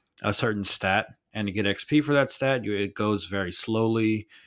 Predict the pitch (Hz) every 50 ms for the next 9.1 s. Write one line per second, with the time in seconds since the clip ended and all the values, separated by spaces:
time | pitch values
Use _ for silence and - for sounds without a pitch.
0 | _ _ - - 113 107 110 110 - 117 110 98 92 101 - - - 113 110 107
1 | 107 104 104 101 98 95 90 87 - - _ _ _ _ _ _ - 101 101 104
2 | 107 110 113 - - 113 110 110 101 95 95 - - 113 107 101 - - - 107
3 | - - 104 104 - - 95 101 107 101 101 104 101 98 92 90 98 104 104 101
4 | 104 98 90 85 95 101 95 104 110 98 95 - - 101 95 98 98 95 92 90
5 | - - - _ _ _ - - - - - - - _ _ - - - - 95
6 | 101 104 104 110 113 113 - - 117 117 117 113 113 120 120 120 120 120 120 117
7 | 107 - _ _ - - 101 101 101 98 92 90 90 - - 117 120 - - 131
8 | 120 117 117 120 110 107 110 113 110 120 120 113 117 120 120 117 101 104 104 107
9 | 101